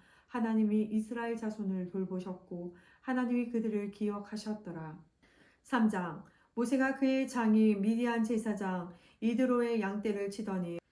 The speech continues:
그떼를 광야 서쪽으로 인도하여 하나님의 산 호렙에 이르매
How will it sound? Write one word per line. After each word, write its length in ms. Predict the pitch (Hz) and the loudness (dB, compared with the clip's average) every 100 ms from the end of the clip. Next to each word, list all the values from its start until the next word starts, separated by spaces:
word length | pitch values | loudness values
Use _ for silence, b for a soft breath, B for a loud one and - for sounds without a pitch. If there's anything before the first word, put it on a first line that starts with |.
| _ | _
그떼를 760 | _ 233 220 247 226 220 214 214 | _ -2 -2 -2 2 4 4 2
광야 320 | 220 214 226 | 0 2 2
서쪽으로 560 | 247 277 285 262 254 233 | 0 -2 -2 0 0 2
인도하여 560 | 214 208 208 190 185 | 2 2 0 0 -2
하나님의 580 | 196 247 240 226 220 208 | -2 -2 0 2 2 0
산 240 | 208 202 190 | -2 -4 -4
호렙에 400 | 240 233 220 208 | -2 0 0 0
이르매 520 | 190 185 170 170 | 0 -4 -4 -8